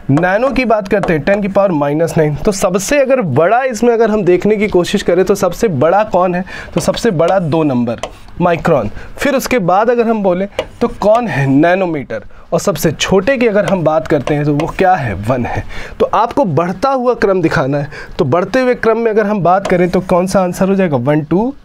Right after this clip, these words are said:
थ्री। कौन सा आंसर हो जाएगा? बढ़ता हुआ क्रम अगर हम बात करें तो कौन सा होगा? वन, टू, थ्री। देखिए क्या, जैसे जैसे जाएंगे, ये क्या होता है? बढ़ता हुआ क्रम। तो कौन सा आंसर है?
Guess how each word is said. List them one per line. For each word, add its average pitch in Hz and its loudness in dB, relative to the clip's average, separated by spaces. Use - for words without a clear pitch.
थ्री। 175 -6
कौन 185 2
सा 214 2
आंसर 202 0
हो 202 6
जाएगा? 202 2
बढ़ता 175 2
हुआ 202 2
क्रम 190 2
अगर 180 2
हम 170 0
बात 143 -2
करें 175 2
तो 190 2
कौन 160 0
सा 170 0
होगा? 190 4
वन, 143 2
टू, 208 -2
थ्री। 123 2
देखिए 151 2
क्या, 214 0
जैसे 170 0
जैसे 190 0
जाएंगे, 190 2
ये 175 0
क्या 196 2
होता 220 0
है? 156 0
बढ़ता 135 0
हुआ 175 0
क्रम। 117 0
तो 151 -2
कौन 185 0
सा 196 0
आंसर 185 0
है? 170 2